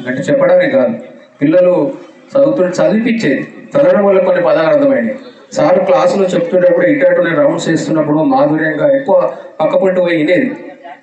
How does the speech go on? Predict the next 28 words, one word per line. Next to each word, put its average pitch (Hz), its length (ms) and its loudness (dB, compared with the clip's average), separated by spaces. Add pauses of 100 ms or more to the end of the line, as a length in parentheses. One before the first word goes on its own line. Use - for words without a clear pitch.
(140)
ఎందుకంటే 165 260 0
అంతా 156 540 0 (100)
సార్ 143 280 0
కూడా 160 160 0
బాగా 143 300 0
చెప్తుండేది, 147 540 -2
ఆ - 40 2
పదాలు 151 420 0
మాకు 135 280 -2
అర్థమయ్యేది. 117 540 -4
కొంచెం 147 260 -2
వినాలని 180 340 2
ఆసక్తి 151 440 -2
ఉండేది. 233 260 -2 (360)
ఇక్కడ 185 260 0
కూడా 180 140 2
హిందీ 160 240 0
కాంప్లెక్స్లో, 156 580 -4
నేను 147 180 0
ఆ 262 40 0
రోజు 277 180 0
కూడా 302 120 -2
హిందీ 277 180 -2
కాంప్లెక్స్ 285 380 -2
కూడా 269 160 -2
చెప్పాను. 262 380 -2 (520)
హిందీ 139 440 -2 (400)
మంచి 262 480 -2